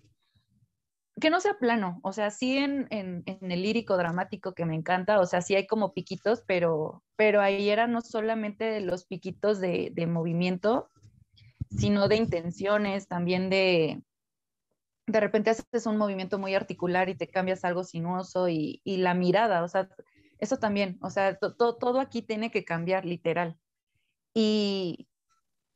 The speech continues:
y Gaia para mí, por eso digo que es mi bebé, o sea, eh,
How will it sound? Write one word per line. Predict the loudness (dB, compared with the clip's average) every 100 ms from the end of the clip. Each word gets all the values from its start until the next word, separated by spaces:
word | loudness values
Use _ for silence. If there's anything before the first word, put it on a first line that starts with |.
| _ -2
y | 2
Gaia | 4 2 2 0 0
para | 0 0
mí, | -2
por | 0
eso | 0 0
digo | -2 -2
que | -2
es |
mi | -2 -2
bebé, | 0 -2 -4 -8
o | -6
sea, | -2 0 -2 -4 -10
eh, | -4 -4